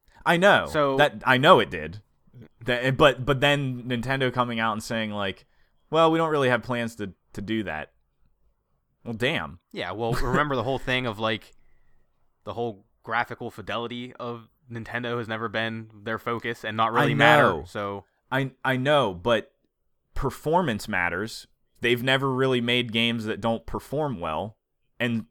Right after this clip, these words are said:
Speaker 1: and Breath of the Wild was pretty good ninety-five percent of the time.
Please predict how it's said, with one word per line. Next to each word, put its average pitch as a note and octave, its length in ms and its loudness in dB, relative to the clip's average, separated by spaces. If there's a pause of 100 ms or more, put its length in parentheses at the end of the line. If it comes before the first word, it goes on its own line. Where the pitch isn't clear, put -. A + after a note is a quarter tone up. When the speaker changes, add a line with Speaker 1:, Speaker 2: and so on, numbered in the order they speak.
Speaker 1:
and A2+ 200 -2
Breath B2+ 260 2
of A3+ 60 -4
the A3 80 4
Wild D3+ 400 6
was C#3+ 260 -4 (720)
pretty D3+ 240 2
good D3 260 4
ninety-five C3 720 4
percent B2 320 -4
of A2+ 80 -6
the A2 80 -6
time. D#2 340 -8